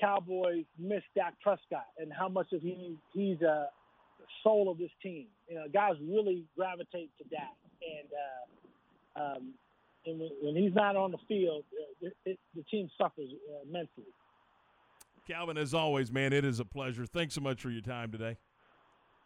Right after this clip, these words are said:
Speaker 1: Thanks for thinking of me. Sorry I couldn't do it yesterday. I just had, had a lot going on. You know, Booster Club, all kinds of crazy
Speaker 2: I,
Speaker 1: stuff. Sorry.
Speaker 2: I got you. Hey, thanks.
Speaker 1: <laughs>
Speaker 2: We'll, we'll do it again soon.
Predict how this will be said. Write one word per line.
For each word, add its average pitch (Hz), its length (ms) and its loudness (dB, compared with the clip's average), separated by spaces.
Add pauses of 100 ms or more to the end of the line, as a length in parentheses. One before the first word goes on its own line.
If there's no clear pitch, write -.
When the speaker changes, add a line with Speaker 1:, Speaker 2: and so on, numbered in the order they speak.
Speaker 1:
Thanks 208 160 -8
for 202 100 0
thinking 240 240 4
of 190 160 2
me. 151 140 -8
Sorry 277 140 4
I 240 40 2
couldn't 233 240 -8
do 233 140 -4
it 202 60 -4
yesterday. 202 420 -4
I 190 40 -8
just 190 140 -12
had, 190 140 -4 (120)
had 180 120 -8
a - 20 -8
lot 175 220 -8
going 170 200 -12
on. 170 220 -12 (240)
You 165 60 -20
know, 160 80 -16 (100)
Booster 190 320 -6
Club, 196 300 4
all 180 160 -4
kinds 175 220 -10
of - 880 -20
crazy 131 180 -10
Speaker 2:
I, 135 100 -20
Speaker 1:
stuff. 160 160 -10 (120)
Sorry. - 140 -8
Speaker 2:
I 147 140 -6
got 170 340 -4
you. 123 100 -6 (280)
Hey, 147 100 -2
thanks. 165 500 4
Speaker 1:
<laughs> - 280 0
Speaker 2:
We'll, 175 140 6 (100)
we'll 175 160 8
do 196 120 8
it 202 60 8
again 202 220 4
soon. 196 320 2